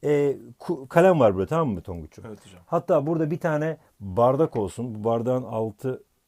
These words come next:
Speaker 1: ıslak mı? Su, benim su bardağım. Şimdi
Speaker 2: Afiyet
Speaker 1: Tonguç'um,
Speaker 2: olsun hocam.
Speaker 1: ben bunu bu tarafa doğru itiyorum, tamam mı?
Speaker 2: Evet.
Speaker 1: Bunu ittiğim zaman bir iş yaptım değil mi?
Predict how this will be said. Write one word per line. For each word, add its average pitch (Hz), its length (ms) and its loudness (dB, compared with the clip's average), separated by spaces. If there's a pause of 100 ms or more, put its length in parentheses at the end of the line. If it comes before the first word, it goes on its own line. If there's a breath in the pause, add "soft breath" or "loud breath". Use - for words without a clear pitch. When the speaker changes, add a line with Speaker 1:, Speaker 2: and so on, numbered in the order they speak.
Speaker 1:
ıslak - 340 -10
mı? 107 120 -10
Su, - 220 -18
benim 104 180 -4
su 107 180 -10
bardağım. 90 360 -4 (320 soft breath)
Şimdi 208 180 0
Speaker 2:
Afiyet 202 40 2
Speaker 1:
Tonguç'um, 135 380 2
Speaker 2:
olsun 95 200 -14
hocam. 180 220 4
Speaker 1:
ben 214 180 4
bunu 170 200 0
bu 196 100 -2
tarafa 180 380 4
doğru 160 220 4
itiyorum, 127 520 0
tamam 131 280 -2
mı? 90 160 -6 (200)
Speaker 2:
Evet. 110 220 -10 (760)
Speaker 1:
Bunu 208 160 4
ittiğim 214 440 0
zaman 165 400 2
bir 170 120 0
iş 160 200 0
yaptım - 360 -2
değil 156 120 -4
mi? 87 120 -6